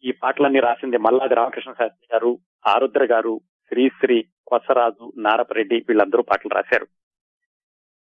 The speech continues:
ప్రతిభా శాస్త్రి గారికి ఒక ముచ్చట ఉండేదటండి. అదేంటంటే అక్కినేని నాగేశ్వరరావు గారు, అంజలిదేవి వీళ్ళతోటి రాధాకృష్ణుల వేషం వేయించాలని.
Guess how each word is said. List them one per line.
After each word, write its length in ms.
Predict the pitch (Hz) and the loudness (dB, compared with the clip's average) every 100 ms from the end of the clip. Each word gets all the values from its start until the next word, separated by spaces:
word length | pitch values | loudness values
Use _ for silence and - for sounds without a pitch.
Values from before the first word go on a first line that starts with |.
| _ _ _ _ _ _ _ | _ _ _ _ _ _ _
ప్రతిభా 300 | 151 202 294 | -4 0 0
శాస్త్రి 340 | 233 185 - 180 | 2 -2 0 0
గారికి 200 | 196 196 | 2 2
ఒక 140 | 165 | 0
ముచ్చట 360 | 135 135 196 240 | 0 -2 0 0
ఉండేదటండి. 640 | 160 165 127 - 110 98 - - | 2 2 0 0 -4 -6 -14 -6
అదేంటంటే 760 | 123 175 180 156 185 117 120 151 _ _ _ _ _ _ _ _ _ - | 0 0 0 0 2 2 2 -2 _ _ _ _ _ _ _ _ _ -6
అక్కినేని 400 | 110 - 180 185 | -6 -2 -2 0
నాగేశ్వరరావు 480 | 156 151 147 151 147 | 0 0 0 0 0
గారు, 280 | 139 139 147 | 2 2 2
అంజలిదేవి 680 | 123 131 139 127 127 113 - | 0 2 2 4 4 2 2
వీళ్ళతోటి 480 | 127 147 - 147 147 | 2 2 0 0 0
రాధాకృష్ణుల 720 | 110 143 160 160 147 - 135 | 0 0 0 -4 -6 -6 -2
వేషం 320 | 117 123 135 | 0 0 -2
వేయించాలని. 640 | 113 110 101 113 98 90 | -4 -4 0 0 0 -6